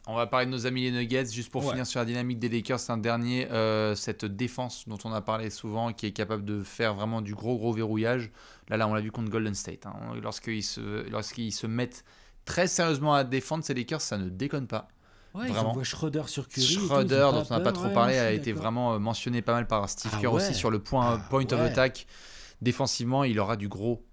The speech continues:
Speaker 1: travail là aussi à venir parce qu'il y a un autre type de, de sniper qui débarque, euh, dans la série. Évidemment, pas le même palmarès, mais,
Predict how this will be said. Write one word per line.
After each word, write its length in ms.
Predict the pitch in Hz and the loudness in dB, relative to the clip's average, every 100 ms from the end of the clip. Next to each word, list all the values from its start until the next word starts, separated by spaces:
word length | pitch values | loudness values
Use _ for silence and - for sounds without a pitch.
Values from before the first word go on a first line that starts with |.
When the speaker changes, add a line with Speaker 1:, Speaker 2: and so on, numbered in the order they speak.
| - | -16
Speaker 1:
travail 320 | - 104 107 | -2 2 4
là 120 | 104 | 4
aussi 200 | 101 - | 0 0
à 40 | 104 | 0
venir 160 | 113 | 0
parce 160 | - 110 | -4 -6
qu'il 140 | 107 | -2
y 100 | 95 | 0
a 60 | 92 | 0
un 300 | 90 90 95 | 0 0 0
autre 260 | 160 - 143 | -2 -2 -6
type 260 | - 147 | -4 -4
de, 160 | 120 117 | 0 0
de 140 | 113 | 0
sniper 440 | 107 123 113 131 127 | -2 -2 -4 -4 -4
qui 140 | 120 | -2
débarque, 360 | 107 113 117 110 | 0 0 -2 -2
euh, 180 | 98 95 - - - - - 113 | -4 -4 -12 -20 -20 -20 -12 -2
dans 120 | 107 | 0
la 100 | 98 | 0
série. 280 | - 104 135 | 0 -2 -2
Évidemment, 280 | 110 107 101 | -2 -2 0
pas 120 | 107 | -2
le 60 | 104 | 0
même 220 | 104 98 | 0 0
palmarès, 480 | 98 95 98 131 - | 0 0 -2 -4 -4
mais, 260 | 95 82 | -4 -4